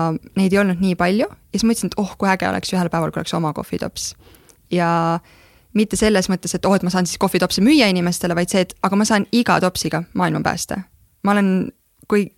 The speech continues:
kui mul küsitakse, kes ma olen, siis ma mitte kunagi ei defineeri ennast läbi töö või oma ameti. Ma ütlen, ma olen ettevõtja, ma ütlen tavaliselt, et ma olen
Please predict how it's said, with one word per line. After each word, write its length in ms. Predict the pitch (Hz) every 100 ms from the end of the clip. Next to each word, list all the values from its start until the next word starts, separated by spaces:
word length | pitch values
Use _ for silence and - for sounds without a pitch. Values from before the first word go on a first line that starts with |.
| _
kui 140 | 208 202
mul 140 | 196
küsitakse, 420 | 240 233 185 - 190
kes 180 | 220 214
ma 100 | 196
olen, 220 | 220 185
siis 140 | 175
ma 80 | 185
mitte 160 | 185 190
kunagi 300 | 208 196 175
ei 40 |
defineeri 500 | 175 196 190 196 180
ennast 260 | 170 175 -
läbi 180 | 180 180
töö 240 | 247 247 170
või 140 | 165
oma 180 | 165 175
ameti. 380 | 269 226 - 175 - - - -
Ma 80 | 185
ütlen, 220 | 214 - 180
ma 80 |
olen 120 | 180 196
ettevõtja, 400 | - 165 - 175
ma 120 | 190
ütlen 180 | - 180
tavaliselt, 320 | 180 175 185
et 60 | 180
ma 80 | 170
olen 220 | 175